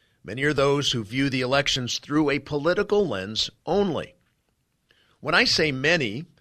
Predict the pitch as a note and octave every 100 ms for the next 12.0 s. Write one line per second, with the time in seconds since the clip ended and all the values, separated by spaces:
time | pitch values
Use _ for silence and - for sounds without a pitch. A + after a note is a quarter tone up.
0 | _ _ - G#2+ C3 C3+ - E3 E3 D3
1 | C3+ D#3 C#3+ D3 C3 C3 C#3+ - C3+ A2+
2 | A2 G#2+ G2+ G2 A#2+ C#3+ C#3+ C#3+ C3+ A2
3 | A#2 - C3+ - G#2 F2+ G#2+ B2 D#3+ E3+
4 | - - - - _ _ _ _ _ _
5 | _ _ - D#2 - D3 F3 D3 G#2 C2+
6 | F2 - - _ _ _ G2+ F#2+ D3 D#3+
7 | D3+ - C3+ A#2+ D#3 F#3 - D3 C#3+ B2+
8 | C3 B2+ C#3+ D3 D3 C#3+ D3 - D3 -
9 | F3+ - F3 - - D3 E3+ G#3 D#3+ B2
10 | A#2 B2 C#3 D3 - E3+ G3+ G3+ F#3 B2+
11 | - C3 B2+ D3 D#3+ E3+ - E2 -